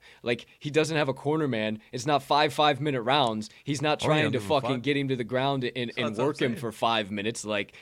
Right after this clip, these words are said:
Speaker 1: it's, it's gonna be all out warfare. So, no, it, it, no, not at all. I think fucking Jorge wins that fight ten times
Speaker 2: Yeah.
Speaker 1: out of ten on the fucking
Speaker 2: Hell yeah.
Speaker 1: streets.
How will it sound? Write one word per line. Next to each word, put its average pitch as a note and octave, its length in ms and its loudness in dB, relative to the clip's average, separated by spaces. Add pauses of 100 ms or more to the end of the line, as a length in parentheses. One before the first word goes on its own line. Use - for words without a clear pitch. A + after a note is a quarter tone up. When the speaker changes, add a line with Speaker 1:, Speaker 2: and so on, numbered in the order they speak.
(280)
Speaker 1:
it's, D#3 180 -2
it's D3 220 -2
gonna C#3+ 180 2
be C3+ 180 0
all B2+ 200 4
out B2 220 2
warfare. A#2+ 540 0
So, B2+ 300 -4
no, B2+ 460 4
it, G#2+ 60 0
it, A#2 440 0
no, C3+ 340 -2
not A#2+ 280 -6
at A#2+ 80 -6
all. A#2 240 -2
I F#2 80 -4
think G#2+ 220 -10
fucking G2+ 280 -8
Jorge G#2+ 320 -4
wins G#2 240 -6
that G2+ 180 -4
fight G#2+ 300 -4
ten G#2+ 160 -6
times G2+ 280 -4
Speaker 2:
Yeah. G2+ 80 -2
Speaker 1:
out F#2 40 -4
of F2 100 -10
ten B2 220 -6
on F2+ 140 -8
the E2 80 -14
fucking G#2 240 -6
Speaker 2:
Hell C#3+ 100 -10
yeah. E3 80 -8
Speaker 1:
streets. B2 320 -6